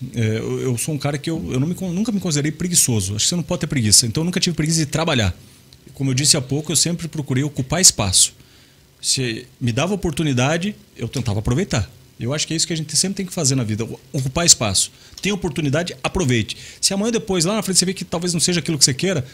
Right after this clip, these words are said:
cara, pelo menos você aproveitou. Se arrependa de ter feito, não de não ter feito, né? <laughs> E, então eu sempre procurei isso. E lá desde o começo, muita gente questionou, "Pô, mas não é Cristiano Ascioli?" Não, <laughs> Cristiano Santos. Então,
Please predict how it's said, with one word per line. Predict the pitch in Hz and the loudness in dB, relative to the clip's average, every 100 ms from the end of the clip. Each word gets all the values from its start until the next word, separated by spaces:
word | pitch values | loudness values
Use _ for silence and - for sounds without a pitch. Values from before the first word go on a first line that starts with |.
| - - | -20 -8
cara, | 156 117 | -6 -2
pelo | 131 | 0
menos | 131 - | 4 4
você | |
aproveitou. | 156 156 170 135 | 4 0 0 4
Se | 120 160 | 4 6
arrependa | 151 135 180 202 | 2 2 0 2
de | 180 | 0
ter | 220 | 0
feito, | 214 143 113 113 | 2 2 2 2
não | 156 | 2
de | 202 | 2
não | 202 202 | 0 2
ter | 202 | 0
feito, | 147 135 110 120 | 2 2 2 2
né? | 117 151 107 - | 2 0 -4 -8
<laughs> | 92 - | -10 -4
E, | 139 143 147 156 | 0 0 0 0
então | 165 180 | 2 2
eu | 190 | 4
sempre | - 202 208 214 | 6 6 2 -2
procurei | 196 185 180 170 | -4 -2 0 2
isso. | 139 - - - - 165 | 4 4 2 -12 -10 -4
E | 165 | 0
lá | 185 | 0
desde | 214 214 190 | 0 0 0
o | |
começo, | 180 147 202 220 - 117 | 0 0 2 2 0 -4
muita | - 180 196 | -6 -4 -2
gente | 180 196 | -2 -2
questionou, | 202 196 185 | -2 -2 -2
"Pô, | 247 | -4
mas | 233 156 | -2 -2
não | |
é | 214 | -2
Cristiano | 190 - 196 | 0 0 4
Ascioli?" | - 156 208 135 - - - | 2 2 0 -2 -4 -14 -8
Não, | 147 104 | -4 -2
<laughs> | 95 | -2
Cristiano | 107 170 208 | 0 2 4
Santos. | - 131 104 - - - - | 4 2 0 -4 -8 -20 -10
Então, | 196 220 | -4 -4